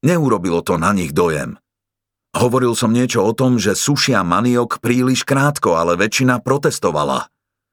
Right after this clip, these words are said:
Zrazu, asi po nejakej minúte dvoch, predstúpila žena v strednom veku. Prešla priamo na miesto, kde som stál. Presne predo mnou sa obrátila tvárou k davu.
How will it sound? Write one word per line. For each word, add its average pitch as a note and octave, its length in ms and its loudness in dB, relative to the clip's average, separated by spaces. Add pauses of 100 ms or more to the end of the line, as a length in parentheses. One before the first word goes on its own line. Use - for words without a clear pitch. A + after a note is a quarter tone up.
(480)
Zrazu, F#2+ 560 0
asi G2 320 -2
po G2 160 0
nejakej F#2+ 480 0
minúte F#2 400 0
dvoch, F2 400 0 (480)
predstúpila D3 640 0
žena G#2 360 0
v - 80 -4
strednom A2 440 0
veku. - 400 -2 (960)
Prešla G#2+ 480 0
priamo G#2 400 0
na F2+ 120 0
miesto, A2 480 0
kde F#2 200 -2
som G2 240 -2
stál. - 480 -4 (560)
Presne G#2+ 400 0
predo A2 240 2
mnou A2+ 240 2
sa G2 240 0
obrátila G2 720 -2
tvárou G#2 560 0
k G2 80 -2
davu. D#2 360 -2